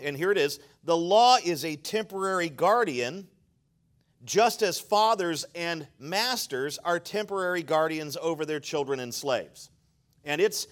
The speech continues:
guardianship ends when Christ and faith come.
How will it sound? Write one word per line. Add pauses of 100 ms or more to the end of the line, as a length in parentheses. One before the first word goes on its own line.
(420)
guardianship
ends
when
Christ (100)
and
faith (240)
come.